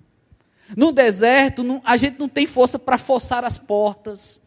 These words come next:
para forjar o caminho. É no deserto que a gente abre mão, porque a vida parece que se esvai, a gente não tem força e diz, "Tá bom, Deus, é o Senhor da minha vida.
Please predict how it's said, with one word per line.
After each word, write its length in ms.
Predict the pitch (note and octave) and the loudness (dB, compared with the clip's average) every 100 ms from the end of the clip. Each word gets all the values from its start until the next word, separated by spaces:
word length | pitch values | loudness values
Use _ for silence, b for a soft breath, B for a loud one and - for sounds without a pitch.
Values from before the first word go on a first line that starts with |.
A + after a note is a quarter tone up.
| b b b b b | b b b b b
para 160 | - A3 | -2 -2
forjar 840 | - B3+ B3+ A3+ G3+ G3 A3 A#3 - | -2 4 4 4 -2 0 0 0 -6
o 100 | A3+ | -8
caminho. 720 | - A3 G#3 G#3+ A3 A3 A#3 _ _ _ _ _ _ - | -4 -4 -2 -2 -2 -4 -10 _ _ _ _ _ _ -10
É 80 | |
no 140 | G#3 A3 | -8 -2
deserto 560 | A3 F#3 G3+ G#3 G#3+ | -2 0 -2 -4 -6
que 100 | G3 | -10
a 80 | G3+ | -10
gente 320 | F#3+ G3 - | -10 -12 -4
abre 340 | G#3+ G3 F#3+ A3 | -2 -2 -4 -8
mão, 400 | G3 F#3 G3+ G3 | -6 -4 -4 -6
porque 420 | - F#3+ A3+ A3 B B | -12 -4 -2 -2 B B
a 300 | - G3+ G#3+ | -8 -4 -2
vida 580 | G3 E3 G3+ C4 A#3 A#3+ | -4 -6 -4 -2 2 0
parece 360 | A#3 A#3 A#3 - | 2 -2 -4 -6
que 100 | A#3+ | -14
se 180 | - | -8
esvai, 600 | B3+ F#3+ F3 G3 G3 G3 | -6 -6 -2 0 2 -2
a 60 | G3+ | -4
gente 200 | G3 G#3 | -8 -12
não 80 | G3+ | -14
tem 160 | A3 | -14
força 460 | G#3 G3 F#3 F#3+ G3 | -8 0 0 0 -4
e 40 | |
diz, 180 | F#3 F3+ | -10 -12
"Tá 120 | - G3+ | -8 -8
bom, 300 | F3 F#3+ F3+ | -6 -6 -6
Deus, 320 | D3 C#3 - | -10 -12 -8
é 80 | F3+ | -6
o 80 | F3+ | -6
Senhor 540 | - G#3+ G3+ D#3+ D#3+ | -10 -14 -8 -6 -4
da 100 | D#3 | -6
minha 220 | D3 D3+ | -8 -10
vida. 480 | C#3+ C3 C#3 C#3 | -12 -10 -10 -10